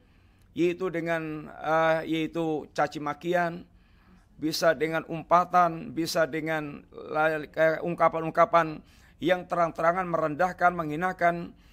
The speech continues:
dan bisa pula dengan isyarat. Isyarat mata, isyarat lidah, isyarat bibir, isyarat yang ini semuanya isyarat adalah istihza.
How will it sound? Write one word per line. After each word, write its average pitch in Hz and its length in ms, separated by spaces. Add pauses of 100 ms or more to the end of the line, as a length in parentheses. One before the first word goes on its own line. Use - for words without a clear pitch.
(340)
dan 190 240
bisa 190 400
pula 196 560
dengan 185 480
isyarat. 156 480 (500)
Isyarat 165 400
mata, 190 300
isyarat 165 400
lidah, 180 400
isyarat 147 480
bibir, 185 480
isyarat 151 480 (480)
yang 196 400
ini 214 240
semuanya 220 320
isyarat 185 320
adalah 180 160
istihza. 131 400